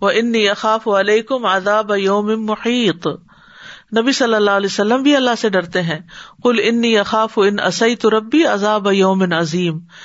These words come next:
کہہ دو، بے شک میں ایک بہت بڑے دن کے عذاب سے ڈرتا ہوں اگر میں اپنے رب کی نافرمانی کروں۔ حضرت عائشہ کہتی ہیں،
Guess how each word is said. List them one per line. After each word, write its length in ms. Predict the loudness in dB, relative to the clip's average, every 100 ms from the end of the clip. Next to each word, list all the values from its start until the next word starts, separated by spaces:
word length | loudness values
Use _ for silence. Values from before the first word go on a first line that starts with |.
| -20 -20 _
کہہ 180 | 0 2
دو، 160 | 2 2
بے 160 | 2
شک 300 | 2 -2 -2
میں 140 | 0 0
ایک 160 | 0
بہت 280 | -2 -2 -2
بڑے 200 | 0 0
دن 240 | 0 -2
کے 120 | 0 0
عذاب 320 | 2 -2 -2
سے 120 | -4
ڈرتا 340 | -2 -2 -2
ہوں 200 | -2 -4 -10 -20 -20 _ -6
اگر 240 | -2 0
میں 140 | 0
اپنے 240 | -2 0 0
رب 220 | 0 -2
کی 120 | -2
نافرمانی 640 | -2 -2 -4 -2 -2 -2
کروں۔ 280 | -2 -4 -6 -14 _ _ _ _ _ _ _ _ _ _
حضرت 260 | 0 0 0
عائشہ 240 | -2 -2 -2
کہتی 280 | -2 -2 -4
ہیں، 220 | -2